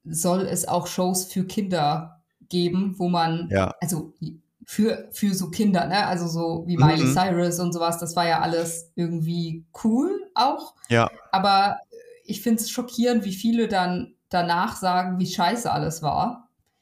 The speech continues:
Speaker 1: Das
Speaker 2: Mhm.
Speaker 1: lässt mich so ein bisschen, aber das liegt ja nicht an den Shows oder an dem Job an sich, sondern an den Systemen und sowas,
Speaker 2: Voll.
Speaker 1: ne? Also an den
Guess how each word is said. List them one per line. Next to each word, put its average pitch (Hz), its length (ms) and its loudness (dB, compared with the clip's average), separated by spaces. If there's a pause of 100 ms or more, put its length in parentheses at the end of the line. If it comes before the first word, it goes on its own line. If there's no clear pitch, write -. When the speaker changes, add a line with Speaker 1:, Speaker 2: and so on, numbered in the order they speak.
(340)
Speaker 1:
Das 190 240 0
Speaker 2:
Mhm. 113 240 4
Speaker 1:
lässt 202 260 -4
mich - 80 -8 (260)
so 185 80 -8
ein 185 40 -2
bisschen, 190 380 -2
aber 180 140 2
das 190 300 -2
liegt 220 260 0
ja 190 120 2
nicht 185 180 2
an 175 80 0
den 170 140 -2
Shows 190 400 0
oder 175 180 -2
an 170 80 -4
dem 165 160 -4
Job 170 240 -2
an 175 160 -2
sich, 185 300 -2
sondern 156 340 0
an 160 180 0
den 156 540 -2 (920)
Systemen 185 1200 4
und 180 160 2
sowas, 160 320 2
Speaker 2:
Voll. 180 100 0
Speaker 1:
ne? 185 140 2
Also 160 440 0
an 165 200 0
den 160 500 0